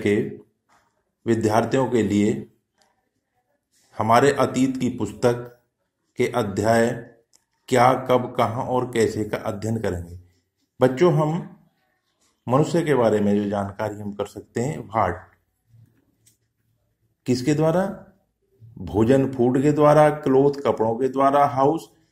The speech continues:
मकान के द्वारा। देखिए, इन तीन चीजों के से हम मनुष्य के बारे में सारी जानकारियां प्राप्त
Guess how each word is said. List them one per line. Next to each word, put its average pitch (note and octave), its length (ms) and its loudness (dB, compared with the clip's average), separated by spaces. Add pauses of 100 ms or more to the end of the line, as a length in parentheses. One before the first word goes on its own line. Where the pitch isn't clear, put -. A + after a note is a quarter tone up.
(160)
मकान G#2+ 400 0
के C#3+ 200 -2
द्वारा। E2+ 380 -4 (680)
देखिए, E3+ 180 0
इन F3+ 240 0
तीन F3 240 -2
चीजों D#3 300 0
के D3 420 -2 (1040)
से C#3+ 200 4
हम A#2+ 520 0 (200)
मनुष्य C#3 420 2
के C3 120 2
बारे G#2+ 260 4
में - 140 0
सारी A#2+ 260 0
जानकारियां G2+ 520 -2
प्राप्त B2+ 320 -4